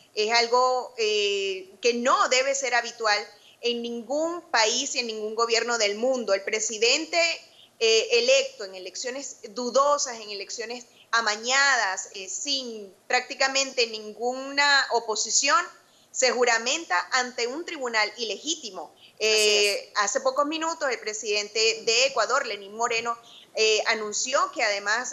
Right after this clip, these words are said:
Speaker 1: retiraba al embajador de Caracas y que había recibido,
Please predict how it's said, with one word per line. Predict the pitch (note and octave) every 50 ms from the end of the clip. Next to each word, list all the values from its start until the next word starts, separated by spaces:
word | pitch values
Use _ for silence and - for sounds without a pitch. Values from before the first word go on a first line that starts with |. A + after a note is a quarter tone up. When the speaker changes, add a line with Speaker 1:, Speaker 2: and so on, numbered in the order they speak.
| B3
Speaker 1:
retiraba | A3+ A#3 A#3 A3+ A3+ A3 G#3 G#3 B3 D#4+ E4
al | E4
embajador | D#4+ D#4+ D#4+ D#4 D4+ D4+ C#4 C4+ C4+ C#4
de | D4+ D#4
Caracas | D4 C4+ A#3+ G#3+ G#3+ - C#4 D#4 - - - - _ _ _ _ _ _ _ _ _ _ _ _ _ -
y | C#4 D4
que | - E4+
había | D#4 D4 C4+ C4 B3+
recibido, | C4+ C#4 C4+ C4 - C4 A3+ A3 A3 A3 A#3